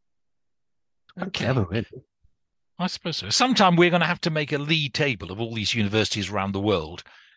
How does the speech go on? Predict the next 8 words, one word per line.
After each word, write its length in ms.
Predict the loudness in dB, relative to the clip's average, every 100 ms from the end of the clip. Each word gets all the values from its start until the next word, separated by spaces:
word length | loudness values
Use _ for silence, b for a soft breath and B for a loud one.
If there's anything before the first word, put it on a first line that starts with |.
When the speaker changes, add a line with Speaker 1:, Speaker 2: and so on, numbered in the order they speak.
| b b -8
Speaker 1:
um, 340 | -2 0 -2 -4 _
and 300 | 0 0 2
what 200 | 2 2 0
ideas 420 | 0 2 0 0
they 100 | -4
come 200 | -6 -6
up 160 | -8 -10
with. 240 | -12 -12